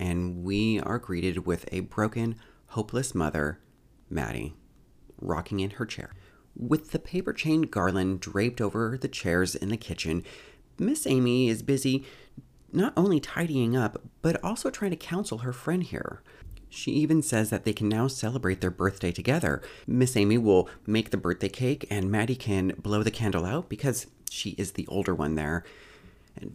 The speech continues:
Miss Amy is actually standing right behind Maddie, uh, reading the letter that showed up from Eliza there, which I know is rude and you shouldn't read over somebody's shoulder, but we all want to know what's in that letter.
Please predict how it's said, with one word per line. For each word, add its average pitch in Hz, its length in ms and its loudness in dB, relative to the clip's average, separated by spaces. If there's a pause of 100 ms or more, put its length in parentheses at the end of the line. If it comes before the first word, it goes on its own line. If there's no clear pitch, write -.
Miss - 380 -4
Amy 110 160 4
is 95 80 2
actually 85 300 -2
standing 87 440 0
right 92 380 0
behind 82 880 -2 (160)
Maddie, 82 600 -2 (200)
uh, 87 60 -8 (180)
reading 143 380 0
the 80 80 0
letter 78 340 0
that 71 220 -2
showed - 320 -2
up - 220 -4
from 57 320 -4
Eliza - 460 -4
there, 50 360 -4 (460)
which 147 400 -2
I 156 160 0
know 170 180 4
is 190 140 2
rude 147 320 6
and 120 120 0
you 113 60 -2
shouldn't 131 400 0
read 120 280 0
over 120 280 2
somebody's 117 400 -2
shoulder, 117 540 -2 (180)
but 139 140 -2
we 175 100 2
all 170 220 0
want 123 180 2
to 95 60 2
know 87 100 2
what's 82 220 -4
in 73 80 -6
that 73 180 -6
letter. 65 380 -6